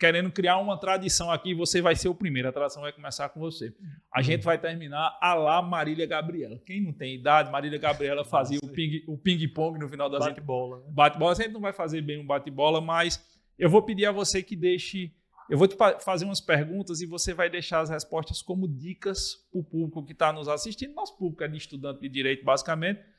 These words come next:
Speaker 1: só que a galera sabe que o objetivo do, do Juscast é falar de tudo, menos de
Speaker 2: É.
Speaker 1: direito, sabe
Speaker 2: É.
Speaker 1: assim? Porque o povo não, já tá de saco cheio de direito. Então, deixar como dicas. E aí eu selecionei
Speaker 2: Ah.
Speaker 1: algumas coisas que eu queria que você indicasse pra eles.
Speaker 2: Certo.
Speaker 1: Uma música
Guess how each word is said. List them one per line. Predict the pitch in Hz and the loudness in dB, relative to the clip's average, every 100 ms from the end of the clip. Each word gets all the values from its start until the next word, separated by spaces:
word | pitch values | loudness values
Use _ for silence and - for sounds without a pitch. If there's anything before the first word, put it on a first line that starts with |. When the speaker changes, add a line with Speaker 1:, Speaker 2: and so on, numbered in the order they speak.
| _ - | _ -8
Speaker 1:
só | 202 | -4
que | 196 | 0
a | 202 | 0
galera | 185 185 190 | 2 2 0
sabe | 170 180 180 | -2 -4 -4
que | 190 | -4
o | |
objetivo | 175 160 165 160 165 151 | -4 -4 -4 -6 -6 -8
do, | 151 160 143 | -8 -8 -8
do | 143 135 | -4 -4
Juscast | 156 156 - 147 165 | -2 -2 2 2 0
é | |
falar | 156 151 160 | 0 4 4
de | 156 | 0
tudo, | 156 165 160 | -6 -2 -2
menos | 165 160 170 156 | 0 0 0 -4
de | |
Speaker 2:
É. | 135 | 0
Speaker 1:
direito, | 190 160 151 131 - | 6 8 8 6 2
sabe | - 156 156 | 6 6 6
Speaker 2:
É. | 147 | 2
Speaker 1:
assim? | 131 147 - _ _ _ _ | -2 -8 -10 _ _ _ _
Porque | 180 | 4
o | 190 | 6
povo | 185 185 185 | 10 8 8
não, | 180 185 156 | -4 -4 4
já | 170 | 6
tá | 170 170 | 6 0
de | - | 2
saco | 190 196 196 | 0 0 -4
cheio | 160 175 | -8 -10
de | 175 | -8
direito. | 196 160 143 175 | -2 0 0 -2
Então, | 208 226 - | -4 -4 -4
deixar | 202 214 - | -6 -2 -2
como | - 226 226 | -4 -10 -4
dicas. | 139 120 117 | -4 -4 0
E | 147 | 6
aí | 190 185 | 8 8
eu | 196 | 4
selecionei | 196 185 180 - 175 160 170 - _ | 2 0 -2 -4 -2 2 0 -2 _
Speaker 2:
Ah. | - - | 2 2
Speaker 1:
algumas | 175 202 185 | 6 4 4
coisas | 180 175 165 | 4 2 0
que | 175 | -4
eu | |
queria | 170 165 165 | -4 -4 -4
que | |
você | 165 165 160 165 | -6 -10 -10 -12
indicasse | 170 156 143 139 - | -8 2 4 4 -2
pra | 165 135 | 2 2
eles. | 92 - - | 0 -10 -20
Speaker 2:
Certo. | - 98 - _ - _ | -16 -16 -16 _ -20 _
Speaker 1:
Uma | 254 277 | 6 6
música | 226 240 254 240 - 240 | 6 0 0 -2 0 2